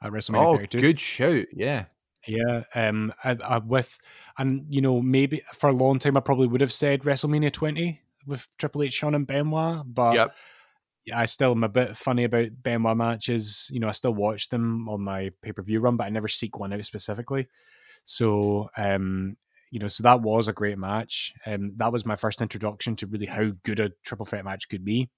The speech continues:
Speaker 2: Yeah.
Speaker 1: But certainly I think the, the, the women's championship match at WrestleMania thirty-two stole the show that night, and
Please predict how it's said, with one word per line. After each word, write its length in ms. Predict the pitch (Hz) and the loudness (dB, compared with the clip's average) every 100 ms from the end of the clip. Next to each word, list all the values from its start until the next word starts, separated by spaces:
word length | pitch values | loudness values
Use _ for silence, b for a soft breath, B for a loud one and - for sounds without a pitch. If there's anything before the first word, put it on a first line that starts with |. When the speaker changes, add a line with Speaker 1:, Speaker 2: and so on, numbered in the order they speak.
| b b - | b b -6
Speaker 2:
Yeah. 220 | 117 104 | -2 0
Speaker 1:
But 300 | 104 107 101 | 2 2 2
certainly 320 | - 135 123 | 2 4 2
I 60 | 113 | 0
think 240 | 123 120 117 | 0 0 0
the, 540 | 110 104 101 98 104 | 0 2 2 0 -4
the, 280 | 104 101 98 | -4 -4 -4
the 80 | 101 | -2
women's 240 | 107 110 - | -2 -2 -4
championship 480 | 110 98 107 123 | -6 -6 -4 -4
match 260 | 110 101 - | -4 -4 -6
at 60 | 104 | -8
WrestleMania 400 | 101 104 98 - | -6 -6 -6 -6
thirty-two 680 | 95 92 - 117 107 98 113 | -8 -6 0 2 2 -2 -10
stole 300 | - 123 101 | -4 -2 -2
the 80 | 98 | -4
show 240 | 117 110 | -4 -4
that 160 | 107 101 | -4 -6
night, 260 | 101 92 - | -8 -10 -10
and 260 | 98 92 | -10 -10